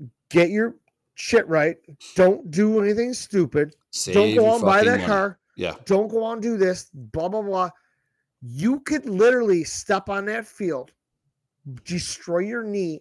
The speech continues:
Speaker 1: on the first play, and
Speaker 2: Yep.
Speaker 1: never play football again.
Speaker 2: Yep.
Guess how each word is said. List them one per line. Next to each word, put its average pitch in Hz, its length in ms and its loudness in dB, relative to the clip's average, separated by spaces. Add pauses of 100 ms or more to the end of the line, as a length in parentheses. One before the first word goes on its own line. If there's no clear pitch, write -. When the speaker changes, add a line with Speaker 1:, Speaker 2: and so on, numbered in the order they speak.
Speaker 1:
on 147 140 -14
the 135 80 -16
first - 420 -16
play, 135 380 -6 (140)
and 135 240 -10
Speaker 2:
Yep. 139 80 -2
Speaker 1:
never 139 180 -6
play 151 180 -10
football 135 320 -10
again. 120 240 -14 (380)
Speaker 2:
Yep. 110 140 -4